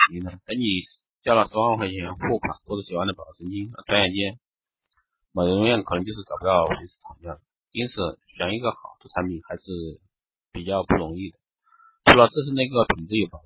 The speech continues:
证外，那企业的良好服务理念也是很关键的。那一个的产-，一个好的产品呢，应该是能真正满足消费者需求的一个产品。那消费者是不会白白的花钱买一个对他根本没有用的产品。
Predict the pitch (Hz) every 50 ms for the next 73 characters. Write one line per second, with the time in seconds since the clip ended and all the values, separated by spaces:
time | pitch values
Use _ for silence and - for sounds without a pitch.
0 | _ 98 95 92 95 87 78 - _ 101 104 101 - - - 92 98 101 95 92
1 | 85 87 90 101 92 92 92 95 107 107 95 82 76 76 85 90 90 82 76 -
2 | - - - _ _ _ - 92 90 87 90 95 90 85 80 _ _ _ _ _
3 | _ _ _ _ _ _ _ _ _ _ _ _ _ _ _ _ _ _ _ -
4 | 156 147 139 131 139 156 147 143 131 - - - - - _ _ _ 120 131 147
5 | 143 123 - - 92 107 110 - 95 101 113 110 101 95 98 101 107 104 107 113
6 | 110 107 - - 110 104 98 95 90 87 82 80 76 73 82 85 87 92 - -
7 | 120 127 131 127 110 95 82 78 - - 87 87 - 113 117 - 135 127 - -
8 | 78 - - 104 135 135 - 92 87 87 87 87 - - - 80 - - - _
9 | _ _ - 113 113 - 180 165 160 151 151 117 101 95 - - 131 127 123 113
10 | 101 95 92 - _ - - - - 117 101 - - 95 104 107 101 95 90 -
11 | 110 - - - 87 87 92 92 90 82 78 76 78 _ - 107 101 90 - _
12 | _ - 104 - - 95 95 - 110 113 107 90 78 82 98 104 92 87 98 139
13 | 139 110 95 - - - - - - -